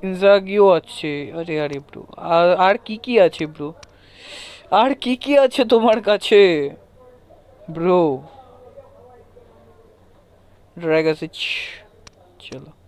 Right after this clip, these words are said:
ओबी क्या बोल, ओबी, ओबी, are you in the stream? ओबी, ओबी चैनल स्ट्रीमे आछो ना कि? यूज भैन बेस्टन, यूज भैन बेस्टेंडो।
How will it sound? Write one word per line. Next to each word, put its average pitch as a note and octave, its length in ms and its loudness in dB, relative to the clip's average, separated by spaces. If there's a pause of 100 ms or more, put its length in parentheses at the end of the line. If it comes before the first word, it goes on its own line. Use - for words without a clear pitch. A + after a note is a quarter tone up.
(1400)
ओबी A#3 180 2
क्या A#3 320 2
बोल, A#3 180 4
ओबी, G#3+ 480 2
ओबी, G#3 440 2 (260)
are G3 140 4
you A#3+ 220 0
in A#3 100 -4
the A#3 160 -6
stream? G#3 320 -4
ओबी, G3 400 -4 (500)
ओबी G3+ 280 2
चैनल A#3 500 -2 (300)
स्ट्रीमे G#3+ 460 -4
आछो G#3+ 280 2
ना G3+ 120 -4
कि? G#3 200 -12 (100)
यूज A#3 360 -2
भैन G3+ 260 2
बेस्टन, G#3 680 0 (840)
यूज A#3 280 -2
भैन G#3 340 2
बेस्टेंडो। G3 680 0